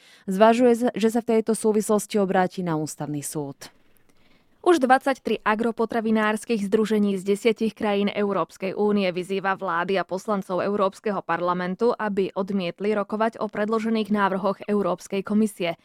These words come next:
Speaker 2: Ide o legislatívu k zásadným zmenám vo financovaní európskeho poľnohospodárstva. V aktuálnom znení by podľa Slovenskej poľnohospodárskej a potravinárskej komory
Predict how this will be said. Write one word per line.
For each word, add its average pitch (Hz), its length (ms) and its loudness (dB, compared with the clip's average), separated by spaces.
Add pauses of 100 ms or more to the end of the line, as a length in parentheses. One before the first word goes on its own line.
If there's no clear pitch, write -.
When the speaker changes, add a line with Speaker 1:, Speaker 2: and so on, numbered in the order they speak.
(180)
Speaker 2:
Ide 240 240 6
o 185 80 0
legislatívu 208 560 0
k 190 160 -2
zásadným 208 480 0
zmenám 185 480 -2
vo 175 80 -8
financovaní 202 640 -2
európskeho 185 560 -8
poľnohospodárstva. 180 1120 -4
V - 320 -14
aktuálnom 254 560 2
znení 220 400 2
by 208 80 0
podľa 180 400 -4
Slovenskej 226 560 -2
poľnohospodárskej 220 960 0
a - 40 -16
potravinárskej 202 840 -4
komory 226 400 0